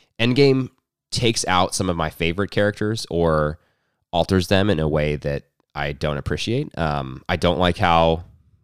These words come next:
Iron Man dies at the end. I don't like how they have made Thor a sort of fat and apathetic character through most of this film. And,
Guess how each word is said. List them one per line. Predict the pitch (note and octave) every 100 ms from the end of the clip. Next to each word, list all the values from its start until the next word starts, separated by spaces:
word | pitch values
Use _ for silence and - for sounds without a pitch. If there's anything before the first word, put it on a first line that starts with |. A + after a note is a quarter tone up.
| _ -
Iron | E2+ E2+
Man | E2+ D#2+
dies | D2 D2+
at | D2+
the | D2+
end. | D2 D#2 D#2+ -
I | E2
don't | E2+ D#2
like | E2 D#2+
how | - E2 D#2+ D#2 D#2
they | - D2+
have | D2+ D2 C#2+ C#2 - _ _ _ _
made | E2 E2 D#2 D#2 C#2 - -
Thor | - D#2 D2+ D2 D2 D2 - _ -
a | D2 C#2 C#2 -
sort | - B1+
of | C#2
fat | - C#2+ C2
and | D2+ -
apathetic | C#2+ D#2+ C#2 -
character | D2 C#2+ E2 D#2+
through | D2 C#2+
most | C2+ C#2+ -
of | D#2
this | D#2+
film. | - E2 G#2 -
And, | D#2+ D2+ C#2+ C#2+